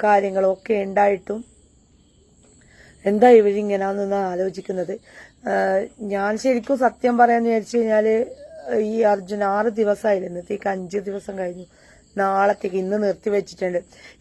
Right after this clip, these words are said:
ഈ നേവിയെയും അതുപോലെ തന്നെ ആർമീനെയും ഒക്കെ എന്തുകൊണ്ട് ഇവര് വിളിക്കുന്നില്ല എന്നുള്ള ചോദ്യം അവന്റെ സഹോദരിയും ചോദിച്ചിട്ടുണ്ട്.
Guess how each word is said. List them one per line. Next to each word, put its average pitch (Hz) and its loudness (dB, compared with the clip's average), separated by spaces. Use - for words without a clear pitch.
ഈ - 2
നേവിയെയും 220 0
അതുപോലെ 208 2
തന്നെ 208 -2
ആർമീനെയും 202 -2
ഒക്കെ 226 -4
എന്തുകൊണ്ട് 220 0
ഇവര് 214 0
വിളിക്കുന്നില്ല 226 0
എന്നുള്ള 208 -2
ചോദ്യം 214 -2
അവന്റെ 196 -4
സഹോദരിയും 202 -4
ചോദിച്ചിട്ടുണ്ട്. 190 -6